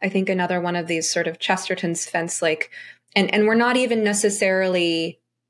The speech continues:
deliberately tearing that fence down. It's more like a f-, there are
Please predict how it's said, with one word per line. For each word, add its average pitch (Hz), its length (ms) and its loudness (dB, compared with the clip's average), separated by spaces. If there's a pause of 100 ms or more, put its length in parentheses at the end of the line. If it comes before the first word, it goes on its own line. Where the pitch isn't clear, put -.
deliberately 202 640 4
tearing 196 400 0
that 240 240 -2
fence 262 280 -4
down. 285 520 -2
It's 202 200 2
more 202 220 4
like 196 140 0
a 190 60 0
f-, - 240 -12 (100)
there 202 280 2
are 190 440 0